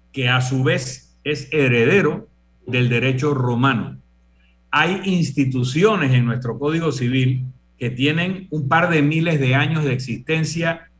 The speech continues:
por lo menos desde el Imperio Romano y por lo menos desde el derecho civil romano, que probablemente incluso sean más antiguas, pero que lo que conocemos es que fueron recogidos en normas romanas y que funcionan, son clásicos,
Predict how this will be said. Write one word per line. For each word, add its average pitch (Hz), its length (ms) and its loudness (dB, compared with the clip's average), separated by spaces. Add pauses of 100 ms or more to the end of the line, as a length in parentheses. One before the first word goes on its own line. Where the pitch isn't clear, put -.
(460)
por 143 180 2
lo 139 140 4
menos 175 320 2
desde 131 520 0
el 123 340 -4 (360)
Imperio 160 420 0
Romano 165 540 0
y 131 100 -2
por 123 160 -4
lo 120 100 -2
menos 160 280 -2
desde 117 220 -2
el 107 120 -6
derecho 131 380 -2
civil 139 320 0
romano, 156 460 -2 (560)
que 147 140 2
probablemente 190 680 2
incluso 190 440 -2
sean 175 280 -4
más 185 160 2
antiguas, 165 680 -4
pero 120 220 -4
que 127 120 0
lo 120 160 0
que 120 100 -4
conocemos 131 520 4
es 156 60 0
que 143 100 2
fueron 170 280 2
recogidos 156 540 0 (440)
en 123 160 0
normas 143 380 2
romanas 120 600 -2
y 143 140 -2
que 135 160 2
funcionan, 127 800 2
son 170 260 -4
clásicos, 185 600 0